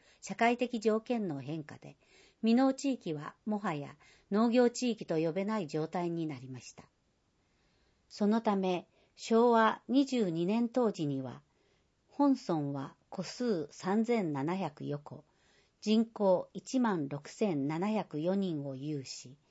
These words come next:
箕面線桜井、牧落、箕面、各駅付近は商店軒を連ね、住宅地また外商をなし、各種会社二十余、工場十余を産し、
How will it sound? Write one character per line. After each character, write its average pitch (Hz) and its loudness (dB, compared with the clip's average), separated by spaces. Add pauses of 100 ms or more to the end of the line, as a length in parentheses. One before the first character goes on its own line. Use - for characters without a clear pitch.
(460)
箕 208 4
面 226 4
線 202 0 (140)
桜 220 0
井、 165 -4
牧 156 -4
落、 175 -6 (120)
箕 170 -2
面、 170 -2 (400)
各 254 -2
駅 190 -4
付 - -12
近 170 -6
は 139 -8
商 240 -2
店 143 -2
軒 160 -2
を 175 -2 (160)
連 147 -4
ね、 123 -14 (400)
住 202 2
宅 196 -2
地 165 -8
ま 151 -6
た 170 -6
外 160 -4
商 160 -2
を 147 -6
な 131 -8
し、 - -14 (640)
各 262 -2
種 185 -8
会 165 -6
社 156 -8 (120)
二 220 2
十 139 -2
余、 143 -8 (560)
工 220 4
場 202 2
十 247 2
余 185 0
を 143 0
産 160 -8
し、 - -16